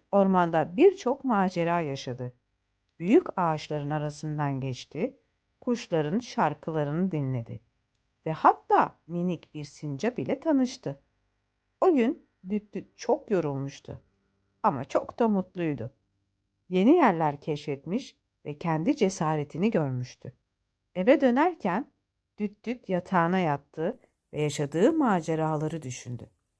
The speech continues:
"Ben çok cesur bir arabayım." diye mırıldandı ve tatlı uykusuna daldı. Beni dinlediğiniz için teşekkür ederim. Lütfen abone olmayı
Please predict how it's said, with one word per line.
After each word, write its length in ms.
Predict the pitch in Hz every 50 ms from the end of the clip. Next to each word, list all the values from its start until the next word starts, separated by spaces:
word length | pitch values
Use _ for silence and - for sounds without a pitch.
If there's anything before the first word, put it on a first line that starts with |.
| _ _ _ _ _ _ _ _ _ _ -
"Ben 240 | 131 123 123 123 -
çok 300 | - - - - _ _
cesur 460 | - - - - - - 233 359 349
bir 120 | - 208 180
arabayım." 540 | 151 143 147 147 135 139 135 120 113 104 - _ _ _ _ _ _ _
diye 200 | 139 127 131 175
mırıldandı 800 | 285 302 269 214 165 151 135 131 - 147 131 131 127 120 - - _ _ _ _ _ _ _ _ _
ve 200 | - 135 170 247 _ _ _ _ _ _ _ _ _ _ _ -
tatlı 380 | - 262 - - _ - 156
uykusuna 640 | 139 135 127 - - - - - 123 123 110 - -
daldı. 320 | - - - - _ _ _ _ _ _ _ _ _ _ - - _ - - _ - _ _ _ _ _ _ _ _ _ _ _ _ _
Beni 220 | - 196 214 254 240
dinlediğiniz 600 | 247 226 214 208 208 196 220 220 233 254 247 220
için 440 | 202 196 - - 240 311 311 _ _
teşekkür 440 | _ 226 214 - 214 190 190 - 185
ederim. 380 | 165 156 143 143 135 139 143 147 _ _ _ _ _ _ _ _ _ _ _ _ _ _ -
Lütfen 480 | 185 220 220 - - 208 185 202 - -
abone 300 | - 180 185 190 190 196
olmayı 480 | 196 190 185 175 175 170 160 165 233